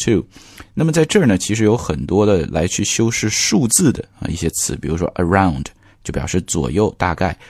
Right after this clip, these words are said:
或者是Warsaw，two hundred million Americans Warsaw放在后面啊，也是可以来去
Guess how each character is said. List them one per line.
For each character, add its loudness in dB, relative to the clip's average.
或 -2
者 -2
是 -4
Warsaw，two 2
hundred 4
million 2
Americans 0
Warsaw 0
放 -4
在 -4
后 4
面 0
啊， -6
也 -8
是 -6
可 -2
以 -2
来 -6
去 -2